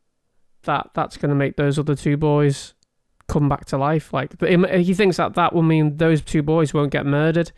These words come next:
So when he hears that that's what he's being accused of, he freaks out thinking, "No, no, no, this can't happen because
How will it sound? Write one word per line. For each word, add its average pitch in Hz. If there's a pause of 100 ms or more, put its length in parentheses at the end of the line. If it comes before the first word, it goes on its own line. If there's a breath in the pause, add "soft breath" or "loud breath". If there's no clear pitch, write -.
(760 soft breath)
So -
when 208
he 220
hears 180
that 147
that's 156
what 156
he's 151
being 147
accused 180
of, 143
he 151
freaks -
out 196
thinking, 165
"No, 180
no, 175
no, 175
this 185
can't 147
happen 185
because 165